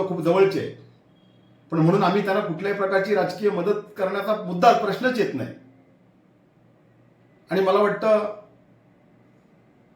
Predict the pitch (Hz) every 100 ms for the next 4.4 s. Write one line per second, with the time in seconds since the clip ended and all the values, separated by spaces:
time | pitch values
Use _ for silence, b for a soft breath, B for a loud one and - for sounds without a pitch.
0 | _ _ _ _ _ _ _ _ 117 156
1 | 202 202 208 196 165 - - _ _ _
2 | _ _ _ _ _ _ _ _ _ _
3 | _ _ _ _ _ 123 139 214 196 185
4 | 208 175 135